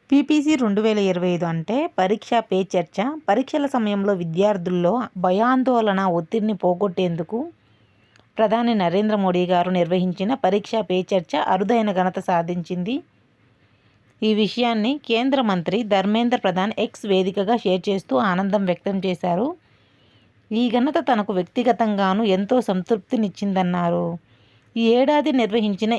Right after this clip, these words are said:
ఎనిమిదవ ఎడిషన్ పరీక్ష పే చర్చ కార్యక్రమానికి నెల రోజుల్లో దాదాపు మూడు పాయింట్ యాభై మూడు కోట్ల మందికి పైగా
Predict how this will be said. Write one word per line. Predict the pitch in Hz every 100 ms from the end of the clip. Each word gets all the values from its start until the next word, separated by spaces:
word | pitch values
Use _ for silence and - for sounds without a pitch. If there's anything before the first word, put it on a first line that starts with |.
| 214
ఎనిమిదవ | 220 240 247 226
ఎడిషన్ | 180 180 294 285
పరీక్ష | 190 226 - 254 226
పే | 214 220
చర్చ | 202 202 175
కార్యక్రమానికి | 165 180 208 196 185 180 165 247 349 - _ _ _ _ _ _ _ _ _ -
నెల | 208 220 240
రోజుల్లో | 240 233 262 294 240
దాదాపు | 196 196 226 240 240 196
మూడు | 226 277 247
పాయింట్ | 233 226
యాభై | 190 185 185 185
మూడు | 180 180
కోట్ల | 214 247 247 214
మందికి | 190 202 302 370 _ _ _ _ -
పైగా | 202 208 220